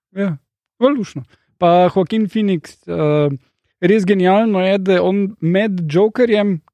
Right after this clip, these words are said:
ki, kjer je megaloman totalen, ne, in pri-, letos prihajajočim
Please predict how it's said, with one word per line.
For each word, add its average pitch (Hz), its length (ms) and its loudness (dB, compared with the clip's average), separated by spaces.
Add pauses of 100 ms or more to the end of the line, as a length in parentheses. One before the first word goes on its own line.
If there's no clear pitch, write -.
(160)
ki, 160 420 -10
kjer 147 240 -4
je 147 80 2
megaloman 143 800 0 (100)
totalen, 220 520 -2
ne, 220 160 -4 (400)
in 240 300 4 (160)
pri-, 165 260 -2 (160)
letos 180 420 -2
prihajajočim 165 840 0